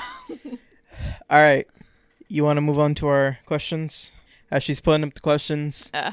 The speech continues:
Speaker 1: Um,
Speaker 2: they're not
Speaker 1: why
Speaker 2: even
Speaker 1: do I
Speaker 2: questions.
Speaker 1: keep <laughs> why do I keep
Speaker 2: They're
Speaker 1: getting
Speaker 2: not
Speaker 1: que-,
Speaker 2: even questions.
Speaker 1: the responses.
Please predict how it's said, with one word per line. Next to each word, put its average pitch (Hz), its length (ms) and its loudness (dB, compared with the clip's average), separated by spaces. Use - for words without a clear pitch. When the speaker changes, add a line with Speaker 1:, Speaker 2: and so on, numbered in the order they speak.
Speaker 1:
Um, 131 300 -8
Speaker 2:
they're 226 120 -8
not 247 140 -2
Speaker 1:
why - 80 0
Speaker 2:
even - 40 -2
Speaker 1:
do 226 60 -2
I 254 40 0
Speaker 2:
questions. - 400 0
Speaker 1:
keep 233 140 6
<laughs> - 80 -14
why 156 140 6
do - 60 0
I - 20 -10
keep - 240 -6
Speaker 2:
They're - 60 -14
Speaker 1:
getting 214 180 -4
Speaker 2:
not 196 180 -2
Speaker 1:
que-, - 60 -2
Speaker 2:
even 180 140 -8
questions. 269 500 -10
Speaker 1:
the 151 120 2
responses. 160 840 4